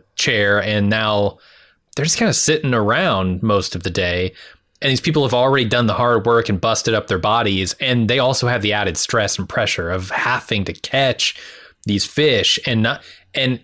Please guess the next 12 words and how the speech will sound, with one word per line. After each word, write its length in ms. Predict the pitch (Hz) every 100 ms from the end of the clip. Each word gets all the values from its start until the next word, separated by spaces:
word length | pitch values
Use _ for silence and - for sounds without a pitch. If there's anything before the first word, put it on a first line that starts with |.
| -
it 140 | 156
all 260 | 139 170 185
kinda 220 | 175 170
being 280 | - 175 131
on 180 | 120 107
them, 300 | 156 101 82
right? 260 | 101 135
They 140 | 117 131
decide 360 | 147 160 151
where 120 | 147 156
to 60 |
fish, 540 | 160 107 101 - -